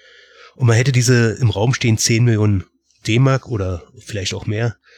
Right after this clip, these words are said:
Man hat dieses Geld nicht wie Dynamo Dresden genutzt, um den Kader zu verstärken. Also Dynamo Dresden hat sich dann, äh,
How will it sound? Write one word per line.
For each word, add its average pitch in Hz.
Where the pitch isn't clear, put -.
Man 107
hat 123
dieses 113
Geld 110
nicht 123
wie 123
Dynamo 101
Dresden 120
genutzt, 110
um 117
den 98
Kader 104
zu 98
verstärken. 92
Also 95
Dynamo 92
Dresden 113
hat 107
sich -
dann, 98
äh, 95